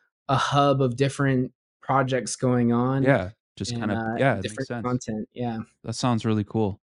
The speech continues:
Speaker 2: Yeah, it sounds really neat. Uh, I could see some, you could do some track in the, in the actual Mazda on the, on the track and then do some stuff in iRacing, and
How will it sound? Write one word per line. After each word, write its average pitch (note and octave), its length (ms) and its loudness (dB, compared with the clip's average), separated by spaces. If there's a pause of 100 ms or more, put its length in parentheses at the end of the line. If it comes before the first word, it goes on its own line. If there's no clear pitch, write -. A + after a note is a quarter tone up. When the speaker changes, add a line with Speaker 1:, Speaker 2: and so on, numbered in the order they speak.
(140)
Speaker 2:
Yeah, G#2 200 0
it G2 80 -4
sounds G#2+ 260 -2
really G2+ 220 0
neat. F#2+ 240 0 (520)
Uh, G#2 220 2
I G#2 100 -2 (140)
could A2 120 -2
see A#2 200 0
some, G#2 240 0
you G2 120 -2
could G2 160 -8
do G#2+ 140 -2
some G2 180 -4
track G#2 320 0 (500)
in G#2 160 -4
the, G2+ 160 -2
in G2 100 -6
the G2 100 -4
actual G2+ 320 -4
Mazda G2 320 -4
on F#2+ 160 -4
the, F#2 140 -6
on G2 120 -8
the F#2 60 -8
track G#2 360 -6
and G2 100 -8
then F#2 120 -8
do F#2+ 120 -8
some F#2+ 180 -8
stuff - 280 -8
in G2 60 -8
iRacing, G2 600 -6
and F#2 180 -10